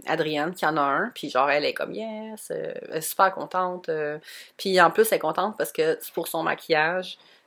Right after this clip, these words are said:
euh, il lui spray comme une espèce de, tu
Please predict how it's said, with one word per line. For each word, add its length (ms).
euh, 420
il 160
lui 100
spray 560
comme 320
une 160
espèce 400
de, 360
tu 60